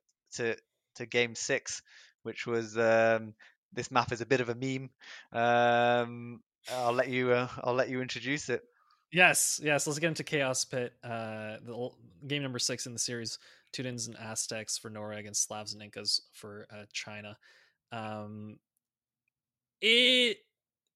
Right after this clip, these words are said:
Speaker 2: I mean, I love these kind of games where it's just, it's a little faster and there's just a lot. But, uh, how do you feel about this map? <laughs>
Speaker 1: So, yeah, th-, I said, I, I've called this map a meme, um, and it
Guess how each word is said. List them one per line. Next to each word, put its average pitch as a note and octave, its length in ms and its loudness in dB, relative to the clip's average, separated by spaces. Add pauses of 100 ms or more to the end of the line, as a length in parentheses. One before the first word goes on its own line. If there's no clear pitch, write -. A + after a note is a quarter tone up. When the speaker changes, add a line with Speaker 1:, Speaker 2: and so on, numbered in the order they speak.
(140)
Speaker 2:
I F#3+ 100 6
mean, A#3+ 260 4 (160)
I A3+ 320 2
love C3 320 -2
these D3+ 180 -4
kind D#3+ 220 -4
of D#3 80 -4
games D#3+ 320 -4
where B2 80 -4
it's A#2+ 100 -10
just, - 340 -6
it's C3 120 -12
a C3+ 40 -8
little B2+ 200 -4
faster A2+ 480 -8
and G#2+ 140 -14
there's G#2+ 120 -12
just A2+ 160 -4
a G#2+ 60 -8
lot. G#2 320 -8 (260)
But, A#2 220 -4 (800)
uh, A2+ 260 -8
how D#3+ 140 0
do F3 60 2
you D3 120 0
feel B2+ 220 -6
about G#2+ 180 -12
this - 160 -14
map? G#2+ 280 -12
<laughs> - 80 -4 (720)
Speaker 1:
So, C#3+ 260 2
yeah, D3 280 12
th-, D3 180 4
I D3 80 6
said, D3 200 12
I, C3+ 300 8
I've C#3 160 4
called F3+ 180 2
this C3+ 160 2 (240)
map B2+ 280 4
a B2 80 2
meme, B2+ 480 -2 (320)
um, B2 800 6 (180)
and C3 200 0
it A#2+ 100 2